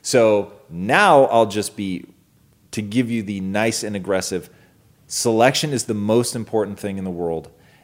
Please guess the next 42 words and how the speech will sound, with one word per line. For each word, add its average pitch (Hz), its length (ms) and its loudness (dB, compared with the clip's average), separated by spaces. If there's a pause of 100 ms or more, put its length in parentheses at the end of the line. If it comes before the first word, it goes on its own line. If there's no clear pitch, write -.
(160)
And 110 380 -2 (340)
I 123 180 6
would 139 180 6
have 127 300 2
to 107 120 -2
sit - 400 -2
you 123 220 -2
down. 98 340 0
In 104 80 -6
fact, 101 220 -2
here's 127 240 2
exactly 95 560 -2
what 95 100 0
I 92 60 0
do. 85 140 -6 (280)
If 190 300 6
you 185 180 4
were 131 260 6
a 107 80 4
negative 104 460 0
person, 92 480 -6
I 104 120 2
would 113 200 0
sit 120 200 -4
you 110 120 -6
down 95 300 -2
and 87 100 -8
say, 78 380 -6 (720)
"You 76 220 -12
know, 80 380 -6 (540)
in 92 320 -4
no 123 280 4
uncertain 107 440 -4
terms, 90 360 -8
that 92 100 -4
I - 20 2
would 92 200 -4
never 120 600 0
say 113 260 2
that 98 120 -4
something 98 300 -6
is 90 180 -8